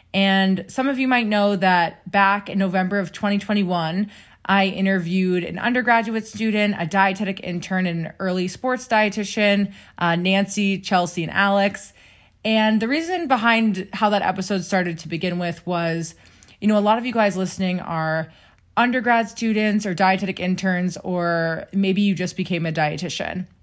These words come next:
And shout out to the veterans out there that are here listening or experienced dietitians, because,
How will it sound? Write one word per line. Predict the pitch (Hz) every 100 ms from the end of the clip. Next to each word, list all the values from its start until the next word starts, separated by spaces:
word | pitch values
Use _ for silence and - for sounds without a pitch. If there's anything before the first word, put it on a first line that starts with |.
| _ _ _ _ -
And | 196
shout | - 202
out | 208 196
to | 196
the | 180
veterans | 170 170 185 170
out | 175 170
there | 175 165 165
that | 160 156 -
are | 190
here | 175 165
listening | 160 156 165 160
or | 160
experienced | 156 - 160 160 156 -
dietitians, | 151 147 156 - 156 151 -
because, | 151 170 151 151 -